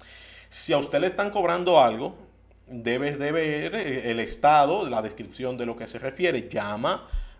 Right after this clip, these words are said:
a tu banco y pregúntale por ese débito y pregúntale si tú puedes cancelarlo, que no te, que no te cobren eso.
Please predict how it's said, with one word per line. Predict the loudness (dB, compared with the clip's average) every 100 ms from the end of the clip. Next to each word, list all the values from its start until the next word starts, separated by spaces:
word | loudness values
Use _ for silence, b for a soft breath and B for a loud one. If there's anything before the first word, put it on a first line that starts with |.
| -2
a | -2 -2
tu | -2
banco | 0 0 0 2 2 -2 -10
y | -6 -6 -6
pregúntale | -10 -12 -8 -4 0 0
por | 0 -6
ese | -6 -4
débito | -2 -2 -2 -2 -4 B B B -8
y | -6
pregúntale | -2 -2 0 2 2
si | 2
tú | -2 -2
puedes | 2 0 0
cancelarlo, | 0 -2 0 4 4 4 -2
que | -4
no | -6
te, | -4 -6 -6
que | -8
no | -8
te | -10 -10
cobren | 2 2 2 -2
eso. | -8 -12 -18